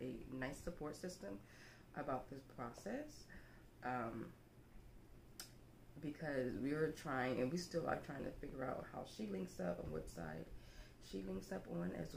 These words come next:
well. But she has really been supportive through this whole process. And I love the fact that she's been supportive, but I love the fact that we've also been, like, within the last year,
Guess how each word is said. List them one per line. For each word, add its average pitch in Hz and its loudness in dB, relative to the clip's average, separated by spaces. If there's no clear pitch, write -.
well. 196 0
But 139 0
she - 2
has 175 4
really 151 2
been 143 2
supportive 135 2
through 135 -4
this 131 -4
whole 135 0
process. 180 -4
And 139 2
I 151 6
love 156 6
the 175 8
fact 165 6
that 135 2
she's 147 0
been 135 0
supportive, 165 -2
but 139 -2
I 135 0
love 127 4
the - -10
fact 123 -4
that 120 -2
we've 127 -2
also 123 -4
been, 123 0
like, 117 -2
within 127 -2
the 120 -4
last 120 -4
year, 131 -2